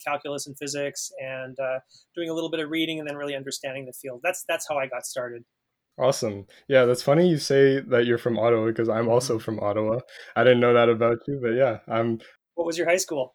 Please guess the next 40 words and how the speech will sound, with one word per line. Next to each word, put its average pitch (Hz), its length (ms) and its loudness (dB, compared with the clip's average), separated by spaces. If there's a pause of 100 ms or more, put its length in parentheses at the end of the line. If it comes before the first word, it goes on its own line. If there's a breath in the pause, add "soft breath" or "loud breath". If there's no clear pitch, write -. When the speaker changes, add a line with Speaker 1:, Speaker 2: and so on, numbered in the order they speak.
Speaker 2:
Oh, 127 80 2
I 127 120 6
went 147 160 2
to 160 100 2
Franco 143 400 2
West. 110 500 0
Speaker 1:
Okay. 185 260 -2 (380)
You - 80 -4
can, 160 220 -6
you 175 80 0
don't 160 140 0
have 156 100 -2
to 143 160 -10
cl-, 160 140 -8
include 139 260 -10
that 135 200 -4
in 131 100 -20
your 127 100 -20
final 131 380 -12
<laughs> - 100 -20
edit. - 160 -12 (100)
I 160 140 -10
was - 100 -16
just 127 140 -4
Speaker 2:
<laughs> 131 1300 0
That's 117 180 -2
okay. 127 300 2 (120)
Um, 123 280 2 (680 loud breath)
I 123 60 4
was 127 160 2
gonna 143 240 4
say, 127 500 6
um, 104 640 -2 (360)
yeah, 123 200 4
I'm 113 220 0
actually 120 640 0 (460)
doing 120 320 2
my 110 160 4
whole 113 260 4
y-, 107 120 0